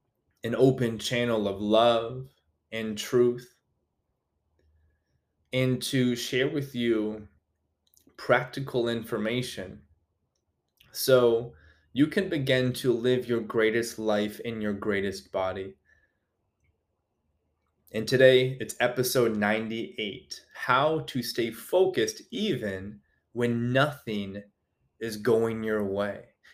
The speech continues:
And I'm so <laughs> excited about today's topic because I'm confident it's going to resonate with every one of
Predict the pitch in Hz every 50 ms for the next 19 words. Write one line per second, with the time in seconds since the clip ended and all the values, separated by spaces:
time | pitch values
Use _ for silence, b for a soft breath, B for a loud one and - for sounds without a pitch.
0 | b b 131 139 139 135 135 - - - 160 139 - - - - - 156 135 -
1 | - - - - 117 113 120 120 - 101 101 95 - - 101 104 104 101 98 98
2 | 98 95 - - - - - - _ _ _ _ _ _ _ _ _ _ _ _
3 | _ _ _ _ _ _ _ _ - - 131 113 117 110 107 107 - - - -
4 | 120 120 127 123 - 110 101 101 - - - - 120 117 117 - - 131 117 113
5 | 117 113 113 - - - - _ _ _ _ _ _ _ _ _ _ _ _ _
6 | _ _ _ _ _ _ - 127 131 131 135 - - 147 165 202 208 - 143 127
7 | 123 123 127 - - 127 127 - - 175 180 180 - - 160 127 107 117 117 117
8 | 117 123 110 110 101 104 113 113 110 - _ _ _ - - 139 165 180 151 135
9 | 120 117 107 104 101 101 104 104 104 _ _ _ _ _ _ _ _ _ - 101
10 | 110 120 120 117 110 104 101 104 104 - - -